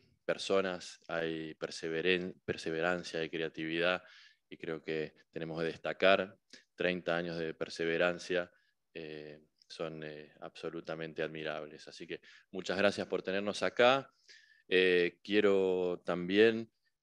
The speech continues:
eh, resaltar que desde la Agencia Argentina de Inversiones y Comercio Internacional, además de la articulación que tenemos cotidianamente con el Ministerio de Producción, eh, tenemos socios locales. Eh, aquí está Guillermo Rabinovich,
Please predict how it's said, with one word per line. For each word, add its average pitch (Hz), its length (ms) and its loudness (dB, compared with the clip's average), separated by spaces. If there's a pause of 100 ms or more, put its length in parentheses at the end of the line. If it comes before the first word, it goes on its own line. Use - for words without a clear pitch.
(120)
eh, 85 760 -4 (400)
resaltar 110 920 4
que 90 140 0
desde 82 220 -2
la 80 80 -2
Agencia 90 400 -8
Argentina 87 420 -8
de 87 60 -8
Inversiones 85 520 -10
y 87 40 -14
Comercio 87 380 -14
Internacional, 87 760 -2 (220)
además 87 380 -2
de 85 80 -4
la 82 80 0
articulación 85 760 -4
que 85 80 -6
tenemos 85 560 -8
cotidianamente 90 1000 0 (460)
con 90 140 -6
el 85 60 -2
Ministerio 90 340 0
de 85 60 4
Producción, 107 760 2 (480)
eh, 85 340 0
tenemos 95 380 -2
socios 95 340 4
locales. 90 800 4
Eh, 80 560 -4
aquí 87 260 -6
está 87 220 -2
Guillermo 90 460 2
Rabinovich, 98 840 2